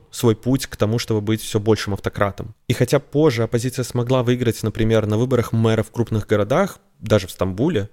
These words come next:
власть у президента прочная, и угрозы сейчас, в принципе, не видно. Думаю, это самое основное из биографии Эрдогана.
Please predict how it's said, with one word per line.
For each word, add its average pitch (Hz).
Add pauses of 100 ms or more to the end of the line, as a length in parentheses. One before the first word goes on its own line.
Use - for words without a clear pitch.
власть 117
у 135
президента 113
прочная, 104
и 107 (140)
угрозы 117
сейчас, -
в -
принципе, 117
не 107
видно. 92 (220)
Думаю, 139 (260)
это -
самое 110
основное 123
из -
биографии 107
Эрдогана. 117